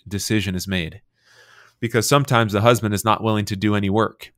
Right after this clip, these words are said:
and the wife will ask and beg and plead and hope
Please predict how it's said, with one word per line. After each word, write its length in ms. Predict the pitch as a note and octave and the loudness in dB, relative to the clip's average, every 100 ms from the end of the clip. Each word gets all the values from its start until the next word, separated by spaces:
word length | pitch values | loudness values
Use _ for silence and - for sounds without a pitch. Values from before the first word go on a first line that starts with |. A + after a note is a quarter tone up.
| _ - | _ -10
and 100 | G2 | -4
the 80 | |
wife 260 | F#2 G2 G2 | 0 0 0
will 140 | G2 - | -6 -4
ask 420 | G#2 G#2 - - | -4 -4 -6 -10
and 180 | G2 F#2 | -10 -6
beg 320 | G#2+ A2 G2+ | -2 0 -2
and 200 | F#2+ F#2 | -4 -10
plead 480 | - A2 A#2 A2 F#2 | -6 -2 0 0 -2
and 280 | - F#2 F#2 - | -6 -8 -8 -14
hope 520 | - - B2+ A#2+ - | -12 -2 0 0 -8